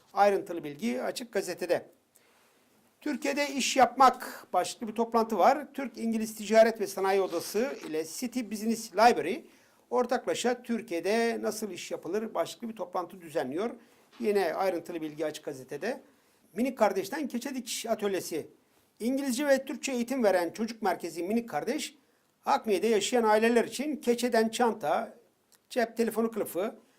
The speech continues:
kalemlik ve saç tokası dikme kursu düzenliyor. Ayrıntılar Minik Kardeş'te.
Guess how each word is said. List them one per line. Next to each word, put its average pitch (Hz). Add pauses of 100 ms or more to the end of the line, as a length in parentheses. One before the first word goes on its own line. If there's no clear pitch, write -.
(120)
kalemlik 233
ve 190
saç -
tokası 170
dikme 180
kursu -
düzenliyor. 151 (440)
Ayrıntılar 196
Minik 247
Kardeş'te. 202